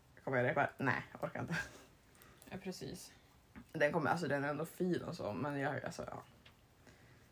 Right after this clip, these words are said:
Speaker 1: Eh, så jag kommer nog använda den i höst ändå. Men
Speaker 2: Mm.
Speaker 1: jag hade kunnat göra vissa detaljer lite bättre.
Speaker 2: Ja.
Speaker 1: Men då vet jag ju vars jag har gjort fel till nästa. Så att lägger jag bara upp den så fort det garnet kommer, då kommer jag ju som ha det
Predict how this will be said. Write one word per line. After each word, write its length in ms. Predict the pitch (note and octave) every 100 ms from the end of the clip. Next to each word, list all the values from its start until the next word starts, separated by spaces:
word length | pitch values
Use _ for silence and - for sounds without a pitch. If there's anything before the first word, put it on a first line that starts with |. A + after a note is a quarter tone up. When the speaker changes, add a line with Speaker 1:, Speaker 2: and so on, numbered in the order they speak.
| - - - - -
Speaker 1:
Eh, 340 | C3 - -
så 100 | -
jag 60 | C#3
kommer 140 | D3
nog 80 | C#3
använda 380 | E3 G#3 C#3+ - F2+
den 280 | F3 F3+ -
i 60 |
höst 300 | E3 - -
ändå. 460 | - E3 E3 C#3+ E3+ - - -
Men 220 | - E3+ F3+
Speaker 2:
Mm. 180 | E3+ -
Speaker 1:
jag 100 | - E3
hade 220 | - -
kunnat 260 | - -
göra 100 | - -
vissa 200 | F3 -
detaljer 380 | - - - -
lite 280 | D4+ - -
bättre. 420 | E3+ - F3+ - -
Speaker 2:
Ja. 180 | G3+ F#3 - - - - -
Speaker 1:
Men 420 | F#3+ F3 E3 D#3 -
då 140 | E3+ E3+
vet 320 | F3 E3+ D#3+
jag 100 | C3
ju 180 | C3+ C3+
vars 540 | A#2+ C3+ D3 - - - -
jag 140 | E3
har 80 | D3
gjort 160 | C#3
fel 360 | - - B2 -
till 140 | -
nästa. 440 | E3+ E3+ - - D#3+ - -
Så 140 | -
att 160 | E3+ - - - - -
lägger 200 | D3 D3
jag 100 | E3
bara 100 | D#3+
upp 220 | F3 -
den 180 | D3 C#3
så 100 | B2+
fort 160 | D3+ D3
det 140 | A2+ -
garnet 320 | B2+ A#2+ D#3
kommer, 300 | E3 - -
då 80 | -
kommer 200 | - -
jag 60 | -
ju 60 |
som 180 | - -
ha 220 | - -
det 160 | -